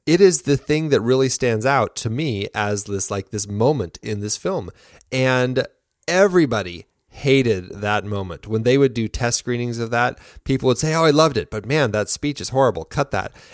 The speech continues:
And all of the people at the studio wanted to cut it, but Joe Dante said, "No, no, no. It, it's the perfect blend of the comedy and the horror. It's perfect. It, it, it's kind of the essence of this film." And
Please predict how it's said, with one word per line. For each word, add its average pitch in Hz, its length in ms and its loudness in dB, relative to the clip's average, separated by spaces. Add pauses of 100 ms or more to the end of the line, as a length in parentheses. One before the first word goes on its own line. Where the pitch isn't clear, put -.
(140)
And 123 140 0 (100)
all 139 300 6
of 135 140 0
the 131 180 4
people 120 560 2
at 117 140 -6
the 107 80 -6
studio 113 580 -4
wanted 117 440 -6
to 135 80 -4
cut 180 220 -2
it, 101 200 -4
but 104 220 -4
Joe 117 200 2
Dante 120 340 0
said, 98 200 -4
"No, 139 140 0
no, 156 100 0
no. 131 240 0
It, - 320 -6
it's - 180 -8
the - 80 -14
perfect 147 420 -4
blend 131 240 0
of 95 100 -2
the 110 60 -8
comedy 127 560 -4
and 104 200 -4
the 98 240 -2
horror. 120 360 -2
It's 101 200 -4
perfect. - 480 -6
It, 98 160 -4
it, 120 260 -10
it's - 300 -4
kind 123 200 -4
of 107 100 -4
the 107 200 -4
essence 135 320 -2
of 110 140 -8
this 107 160 -8
film." 120 260 -4 (560)
And 113 240 -2